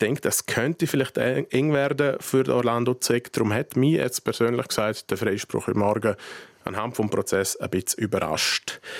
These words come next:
Ähm, vielleicht noch ein letzter Punkt. Gibt's etwas, Patrick Kuhni, wo dich jetzt in diesem Prozess die letzten zwei Tage besonders fasziniert hat?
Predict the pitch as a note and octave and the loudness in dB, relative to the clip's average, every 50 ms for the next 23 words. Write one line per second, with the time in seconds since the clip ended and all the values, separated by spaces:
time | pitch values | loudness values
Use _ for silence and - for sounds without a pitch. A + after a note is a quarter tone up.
0 | - - - - - - - - A2 A#2+ A#2+ A#2+ B2+ B2+ - - - D3+ C#3 C3 | -12 -12 -12 -14 -16 -10 -2 -2 0 0 2 2 0 0 0 -2 -2 0 0 2
1 | - C#3 B2+ B2 A#2+ B2 C#3+ D#3+ - - - - D#3 - - - A#2 G#2+ G2 - | 2 2 2 2 2 2 0 0 0 -2 0 -2 -2 0 0 0 2 0 -2 -2
2 | - - - - - - - - - _ _ - E3 D#3+ - D#3 E3 D#3 - D3 | -4 -6 -2 -2 -2 -2 -2 -6 -12 _ _ -2 0 2 2 2 0 0 0 -2
3 | - - - C#3+ C3+ C3+ - C3 B2+ - - - C#3+ C#3 C3 C3+ C3 B2+ C3 B2 | -2 0 0 0 0 0 0 -2 -2 -2 0 2 2 4 4 4 4 2 2 4
4 | C3+ C3+ B2+ - - B2 A#2 A#2 A2+ A#2 A2+ - - B2 A2+ A2 - - B2 A#2+ | 2 2 2 2 2 2 4 4 2 0 -2 -2 -2 0 0 0 0 2 2 2
5 | A#2+ - - - - A2+ A#2 A#2 - - G#2+ - - G#2+ G#2 G#2 - - G#2+ - | 2 0 0 0 2 2 2 2 0 -2 -4 -2 0 0 0 0 0 -2 -4 -4
6 | - - - - B2 C3 D3+ D3 C#3 C3 - - - - - - A#2+ A#2+ - - | -2 -4 0 2 4 4 4 4 2 2 0 -2 -6 -4 -2 0 0 0 -2 0
7 | - A#2 A#2 A2+ A#2 - - A#2+ G2+ F2+ D2+ - - - | 0 0 2 0 -2 -2 -4 -4 -2 -2 -4 -8 -10 -18